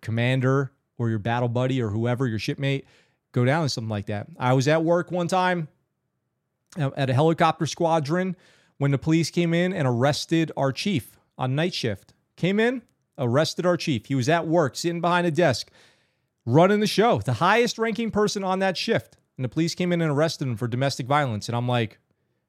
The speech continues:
well, not me, just me, but everybody was kinda going around like, "Well, what do we do now?" <laughs> What do you do? What do you do with that?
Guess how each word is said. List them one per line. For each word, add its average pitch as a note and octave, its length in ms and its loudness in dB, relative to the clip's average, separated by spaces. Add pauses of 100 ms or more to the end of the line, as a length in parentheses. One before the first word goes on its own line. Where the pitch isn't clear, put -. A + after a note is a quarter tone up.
(160)
well, B2+ 100 -2
not D3+ 340 0
me, C#3 240 0
just C#3 320 0
me, D#3 200 2
but B2+ 120 2
everybody A#2 480 2
was A2+ 160 -2
kinda A#2+ 220 -2
going B2 160 0
around A#2 240 -2
like, A2+ 280 -4 (640)
"Well, G2 220 -4
what F#2+ 420 -4
do A2+ 140 -4
we A#2 240 -2
do A#2+ 300 -2
now?" A2+ 180 0 (300)
<laughs> D#3+ 160 -4
What F#3+ 320 2
do A3 80 -6
you A#3 100 -2
do? A3+ 260 2 (420)
What G3 320 4
do B3+ 100 -2
you C4+ 100 2
do A#3 180 4
with G3+ 180 2
that? A#2 280 2